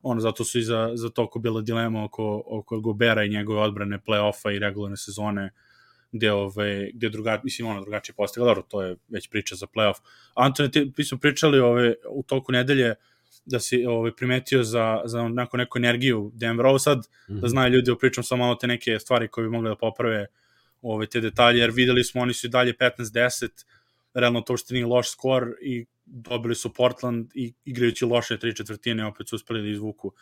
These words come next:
Speaker 1: Znači, kvaliteta tu ima na pretek, samo je pitanje sada koliko da mogu poprave za malo više neke ove uspehe. Pričati o energiji,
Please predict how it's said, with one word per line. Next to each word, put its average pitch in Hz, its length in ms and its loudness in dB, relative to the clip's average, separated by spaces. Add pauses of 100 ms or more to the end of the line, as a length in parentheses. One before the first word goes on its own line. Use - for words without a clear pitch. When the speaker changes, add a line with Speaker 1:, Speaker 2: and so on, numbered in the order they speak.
Speaker 1:
Znači, - 180 -14
kvaliteta 117 480 4
tu 123 160 2
ima 117 200 0
na 104 100 -6
pretek, - 540 -6 (420)
samo 113 220 0
je 104 80 -4
pitanje 113 320 -2
sada 110 300 0
koliko 113 300 -4
da 113 60 -2
mogu 113 200 -4
poprave 113 500 -2
za 107 260 -4 (220)
malo 107 360 -4
više 107 280 -4
neke 98 360 -10 (520)
ove 110 140 0
uspehe. 110 400 0
Pričati 143 360 0
o 131 80 4
energiji, 127 540 0